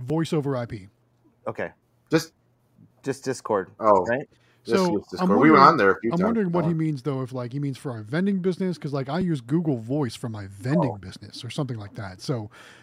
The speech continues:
Speaker 1: you know, we, we, we can take this question many different ways. So I don't know if you wanna clarify in the comments, but, um, I mean, technically, yeah, we all use voice over I P 'cause that's what all voice calls are now.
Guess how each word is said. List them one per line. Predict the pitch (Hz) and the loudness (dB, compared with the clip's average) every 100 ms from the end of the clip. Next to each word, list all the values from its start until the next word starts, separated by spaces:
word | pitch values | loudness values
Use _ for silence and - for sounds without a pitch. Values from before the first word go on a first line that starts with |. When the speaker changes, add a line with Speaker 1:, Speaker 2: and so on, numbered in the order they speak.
| - | -12
Speaker 1:
you | - 160 | 0 2
know, | |
we, | 160 208 | 4 2
we, | 185 202 | -2 -2
we | 190 | -2
can | 185 | 0
take | 180 196 | 2 2
this | 175 | 0
question | - 170 - 151 | 0 0 2 0
many | 143 139 | 0 0
different | 131 131 113 | -2 -4 -6
ways. | 117 127 131 | -4 -4 -2
So | 131 113 113 - | -4 -4 -10 -8
I | |
don't | 131 156 | -2 0
know | |
if | 147 | 0
you | 147 | 0
wanna | 131 | -2
clarify | - 139 151 165 160 | -2 0 0 2 2
in | 156 | 2
the | |
comments, | 151 160 156 156 | 2 4 4 0
but, | 156 143 127 110 _ _ _ _ - - | -2 -2 0 -4 _ _ _ _ -20 -6
um, | 135 127 120 120 - - | -2 -2 -2 -6 -14 -6
I | 160 | 0
mean, | 151 135 | 0 2
technically, | 233 233 190 160 | 0 0 2 2
yeah, | 151 175 | 2 2
we | 131 151 | 2 0
all | 135 156 196 | 0 2 2
use | 139 113 110 | 0 -6 -6
voice | 123 117 135 | -6 -4 -4
over | 113 120 | -6 -6
I | 113 | -8
P | 107 120 | -8 -6
'cause | 135 | -4
that's | 139 147 | -4 0
what | 165 143 | 0 0
all | - 139 143 139 143 _ _ _ _ - | 2 4 6 4 0 _ _ _ _ -10
voice | 127 139 143 - | 0 2 2 -2
calls | - 143 156 147 - | -2 0 2 0 -2
are | 120 147 175 | -2 2 4
now. | 127 101 95 | 2 0 -8